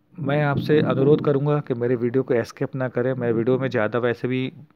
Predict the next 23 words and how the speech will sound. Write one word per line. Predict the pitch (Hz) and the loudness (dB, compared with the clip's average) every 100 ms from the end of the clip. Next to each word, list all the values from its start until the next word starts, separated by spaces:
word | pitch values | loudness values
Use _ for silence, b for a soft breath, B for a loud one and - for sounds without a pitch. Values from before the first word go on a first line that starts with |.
| _ | _
लंब-, | 113 113 113 113 113 113 117 | -10 -10 -10 -6 -4 -4 -2
लेंथी | 110 110 131 | -2 -2 -2
वीडियो | 123 131 | 0 0
नहीं | 120 117 | 0 -2
बनाता | 120 113 101 117 | -2 -4 -4 -4
हूं | 139 - - | -6 -10 -4
और | 101 117 123 117 107 | 0 2 0 -2 -6
ज़्यादा | 123 110 127 | -4 -2 -2
से | |
ज़्यादा | 123 123 | -2 -4
संक्षिप्त | 123 113 107 - 135 | -4 -8 -6 -6 -6
में | 131 120 | -4 -4
आपको | 107 135 127 | -2 0 0
बताने | 120 107 110 123 | -2 -4 -4 -6
की | 123 | -6
कोशिश | 110 - - | -6 -6 -6
करता | 110 120 | -6 -6
हूं | 117 | -8
अपने | 120 | -6
वीडियोज़ | 107 107 120 | -6 -6 -6
के | - | -4
बारे | 110 101 104 | -4 -4 -6
में। | 139 | -10